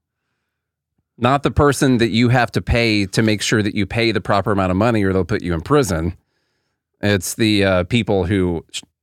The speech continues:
help streamline the process for you right now for free. I don't pay for, do you pay for, I guess people pay to have their taxes done. I get it.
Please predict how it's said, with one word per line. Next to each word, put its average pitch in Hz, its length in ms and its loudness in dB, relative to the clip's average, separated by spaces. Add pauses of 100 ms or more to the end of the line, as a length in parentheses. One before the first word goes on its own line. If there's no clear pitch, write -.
help - 240 -2
streamline 95 500 0
the 80 60 -6
process 87 460 -2
for 82 220 -4
you 57 180 -6 (240)
right 95 220 -4
now 90 280 -2 (460)
for 110 120 -8
free. 151 200 0
I 104 100 -2
don't 240 140 -4
pay 117 160 -2
for, 95 180 -6 (500)
do 139 80 -6
you 113 80 -6
pay 170 260 0
for, 180 260 -2 (480)
I 160 100 0
guess 170 180 0
people 139 300 -2
pay 92 320 0
to 90 80 -2
have 95 140 -2
their 90 120 -2
taxes 85 460 -6
done. 87 240 -2
I 95 80 -2
get 90 200 -4
it. 85 140 -6